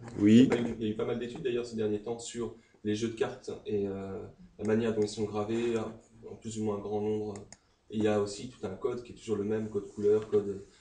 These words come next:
Speaker 2: la chute de l'étoile, enfin, vous l'avez, euh,
Speaker 1: Euh, c'est, alors moi j'y connais rien en tarot.
Speaker 2: Ah oui, juste la, l'iconographie, ouais, vous avez pas du tout été inspiré.
Speaker 1: C'est vrai, souvent les gens me disent : « Ah oui, ça ressemble un peu au tarot marseillais, et cetera. » Mais, euh,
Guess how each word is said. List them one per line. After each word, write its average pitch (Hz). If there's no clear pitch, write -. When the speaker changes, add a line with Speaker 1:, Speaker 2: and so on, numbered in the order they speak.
Speaker 2:
la 107
chute 110
de 107
l'étoile, 104
enfin, 104
vous 104
l'avez, 104
euh, 101
Speaker 1:
Euh, 151
c'est, 139
alors 147
moi 170
j'y 151
connais 156
rien 143
en 127
tarot. 110
Speaker 2:
Ah 113
oui, 113
juste -
la, 110
l'iconographie, 107
ouais, 123
vous 110
avez 104
pas 107
du 107
tout 120
été 107
inspiré. 107
Speaker 1:
C'est -
vrai, 165
souvent 180
les 190
gens 170
me 170
disent : « 170
Ah 240
oui, 302
ça -
ressemble 190
un 160
peu 160
au 170
tarot 147
marseillais, 139
et 143
cetera. » 120
Mais, 113
euh, 107